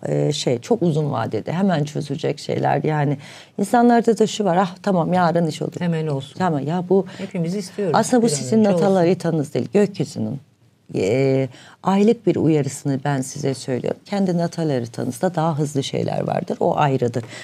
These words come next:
Speaker 1: Ama ben hepsini bir kombinasyon yaptım. Güneşinize baktım, ayına baktım, oraya koydum, buraya koydum, bunu çıkarttım. O yüzden sevgili oğlaklar, karın gerdirme,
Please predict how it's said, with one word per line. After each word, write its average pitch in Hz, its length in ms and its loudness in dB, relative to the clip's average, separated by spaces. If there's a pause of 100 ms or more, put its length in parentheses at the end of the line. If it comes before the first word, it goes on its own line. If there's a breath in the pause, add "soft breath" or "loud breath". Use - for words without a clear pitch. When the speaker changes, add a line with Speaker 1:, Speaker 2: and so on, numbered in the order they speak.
(120 loud breath)
Speaker 1:
Ama 147 160 2
ben 170 280 2
hepsini 165 380 -2
bir 151 120 0
kombinasyon 147 680 -2
yaptım. 139 480 -2
Güneşinize 156 560 0
baktım, 151 320 0
ayına 147 380 2
baktım, 147 300 -2
oraya 170 240 2
koydum, 151 380 0
buraya 185 220 4
koydum, 175 440 0
bunu 185 140 4
çıkarttım. 147 580 -2 (460 loud breath)
O - 140 -4
yüzden 302 180 4
sevgili 285 400 6
oğlaklar, 240 480 6 (400 loud breath)
karın 226 340 6
gerdirme, 147 640 4